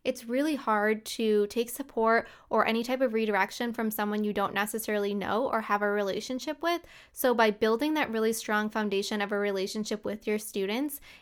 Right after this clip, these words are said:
if you do need to redirect them in any way, that it will be better received coming from you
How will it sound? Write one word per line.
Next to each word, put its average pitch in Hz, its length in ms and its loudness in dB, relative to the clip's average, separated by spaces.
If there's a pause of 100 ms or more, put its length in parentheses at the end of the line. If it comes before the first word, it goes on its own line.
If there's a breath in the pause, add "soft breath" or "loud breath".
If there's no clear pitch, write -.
if 247 160 2
you 277 140 2
do 226 180 -2
need 277 160 0
to 277 120 -6
redirect 208 520 0
them 240 240 -2
in 208 80 -4
any 214 300 -2
way, 202 340 0
that 226 260 -2
it 233 60 0
will 254 140 -2
be 311 100 0
better 214 400 0
received 208 560 -4
coming 208 380 -4
from 302 320 -2
you 339 240 -2